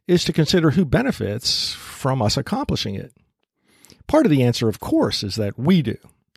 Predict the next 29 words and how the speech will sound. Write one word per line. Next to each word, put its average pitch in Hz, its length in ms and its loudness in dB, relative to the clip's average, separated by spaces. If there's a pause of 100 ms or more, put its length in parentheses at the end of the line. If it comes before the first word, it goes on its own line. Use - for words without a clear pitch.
(460)
We 220 120 2
always 208 360 4
benefit 107 480 -2
from 110 200 -8
obeying 101 360 -2
Christ's 107 380 -4
will 131 180 2
for 90 220 -8
us. 120 360 -8 (280)
It 131 140 4
is 110 120 2
we 143 360 2
who 127 240 2
will 127 240 2
hear 180 280 2
the 151 120 2
words, 175 420 -2
"Well 151 320 0
done, 147 440 0
good 147 420 2
and 127 180 -4
faithful 156 460 -2
servant," 160 500 -2 (880)
and 110 140 -2
I 135 160 4
believe 123 300 2
find 110 280 -2
great 127 300 2
joy 120 600 0